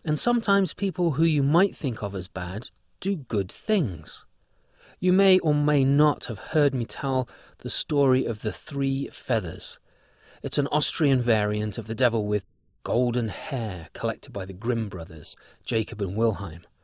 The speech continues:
There is some academic discussion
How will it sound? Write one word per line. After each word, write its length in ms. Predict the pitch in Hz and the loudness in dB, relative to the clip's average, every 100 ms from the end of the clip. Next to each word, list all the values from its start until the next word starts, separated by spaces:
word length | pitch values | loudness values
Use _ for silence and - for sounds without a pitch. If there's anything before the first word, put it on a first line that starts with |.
| _ _ - - - - | _ _ -20 -20 -18 0
There 220 | 135 139 - | 2 2 2
is 240 | 123 - | 0 -2
some 320 | - 135 120 - | -4 -2 -2 -2
academic 480 | - - 135 135 117 | -4 -2 0 0 -2
discussion 640 | 120 - - 156 - 104 | -4 -4 0 0 0 -6